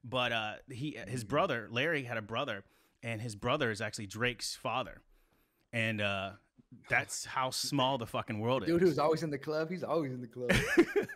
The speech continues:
Speaker 1: But his brother was fucking making great music, you know, he was already
Speaker 2: Wow.
Speaker 1: famous. A lot of people don't know that, but Larry
Speaker 2: Yeah, I didn't
Speaker 1: Graham
Speaker 2: know
Speaker 1: is,
Speaker 2: that.
Speaker 1: is, is, is Drake's uncle, who was also famous
Speaker 2: Wow.
Speaker 1: in the seventies, who, you know, s-, created slap bass, which is why you see, s-, you know, Flea,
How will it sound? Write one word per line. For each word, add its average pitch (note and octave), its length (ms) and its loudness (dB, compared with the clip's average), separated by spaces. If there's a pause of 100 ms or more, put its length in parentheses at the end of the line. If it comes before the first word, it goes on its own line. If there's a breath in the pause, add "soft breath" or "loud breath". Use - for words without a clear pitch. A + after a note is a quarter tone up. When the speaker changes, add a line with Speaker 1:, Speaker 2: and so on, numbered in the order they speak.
(480 loud breath)
Speaker 1:
But D3+ 120 4
his C#3+ 120 0
brother F#3 260 6
was E3+ 140 2
fucking D3+ 240 -4
making C3+ 260 -4
great B2+ 200 -2
music, C3+ 460 -4
you A2+ 120 -4
know, G#2+ 120 -4
he C3 80 -2
was C#3 160 -2
already B2 180 0
Speaker 2:
Wow. D3+ 60 -4
Speaker 1:
famous. D3+ 480 -2 (220 loud breath)
A B2+ 40 -4
lot D3 160 6
of F#3 60 -4
people E3 140 -4
don't B2 140 -2
know D#3 140 0
that, G2+ 280 -6 (320 loud breath)
but A#2+ 220 0
Larry C#3+ 260 2
Speaker 2:
Yeah, B2 80 -2
I B2 80 4
didn't A2 180 2
Speaker 1:
Graham - 20 -
Speaker 2:
know A2+ 140 -6
Speaker 1:
is, A2+ 160 -4
Speaker 2:
that. A#2 60 -12
Speaker 1:
is, G#2+ 140 -8
is, A2 240 -10
is G#2+ 240 -10 (160)
Drake's A2+ 420 -6
uncle, G#2+ 380 -8 (280 soft breath)
who A#2+ 100 -8
was A2 100 -4
also B2+ 280 -4
famous G#2 560 -2
Speaker 2:
Wow. F#2 100 -18 (180)
Speaker 1:
in A#2 180 -4
the G2+ 60 -8
seventies, A#2+ 540 -4
who, A2 300 -6 (220 loud breath)
you A#2+ 100 -6
know, G#2 180 -6 (160)
s-, - 180 -12
created B2 300 -2
slap C3+ 280 0
bass, G#2+ 300 -2
which A2+ 160 -6
is G#2+ 120 -8
why A2 180 0
you G#2 120 -6
see, G2+ 200 -8
s-, - 220 -10
you G#2+ 100 -10
know, F#2 100 -10
Flea, C3+ 540 -2